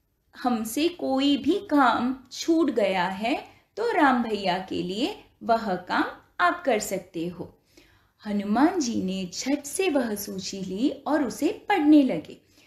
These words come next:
जैसे ही उन्होंने उस सूची को पढ़ा, वे बहुत खुश हो गए। "जय श्री राम, जय श्री राम, जय श्री राम" कहते हुए वे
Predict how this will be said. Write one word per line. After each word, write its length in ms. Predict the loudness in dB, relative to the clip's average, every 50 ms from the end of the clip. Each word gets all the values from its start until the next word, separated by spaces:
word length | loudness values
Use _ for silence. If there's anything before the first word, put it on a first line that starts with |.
| _ _ _ _ _ _ _ -12
जैसे 500 | -10 -10 -8 -8 -10 -10 -8 -2 -2 0
ही 400 | 0 0 0 0 0 0 0 -2
उन्होंने 720 | -2 -2 -2 0 0 0 0 -2 -2 -2 -2 -2 -2 -4 -6
उस 320 | -8 -10 -10 -10 -8 -8
सूची 340 | -8 -8 -8 -8 -8 -8 -8
को 200 | -8 -10 -10 -12
पढ़ा, 760 | -12 -12 _ -8 -6 -6 -4 -2 2 4 4 4 4 0 -4 -12 -20 -20 -20 -20 _ _ _
वे 300 | -4 -4 -4 -6 -8 -12 -16
बहुत 840 | -18 -16 -16 -14 -12 -10 -6 -2 2 4 6 8 8 8 6 6 2
खुश 460 | -4 -6 -2 0 0 0 0 -2 -2
हो 220 | 0 2 2 2
गए। 480 | 4 2 2 4 2 2 2 0 -2 -6 -10 -20 -20 -20 -20 _ _ -8
"जय 300 | 0 6 6 8 8 6
श्री 340 | 4 0 0 0 0 2 2
राम, 460 | 2 2 2 2 2 0 0 -2 0
जय 300 | 2 2 4 4 4 2
श्री 340 | 0 -2 -4 -2 -2 -2 -2
राम, 500 | -2 0 0 2 2 2 0 0 -2 -2
जय 300 | 0 2 4 4 4 2
श्री 300 | 0 -2 -2 -2 -2 0
राम" 400 | 0 2 2 2 2 0 0 -2
कहते 360 | -4 -4 -6 -4 -4 -2 -4
हुए 420 | -4 -4 -6 -4 -2 0 0 -2 -4 -8 -16 -20 -20 -20 _ _ -6
वे 400 | 2 4 4 4 4 0 -6 -12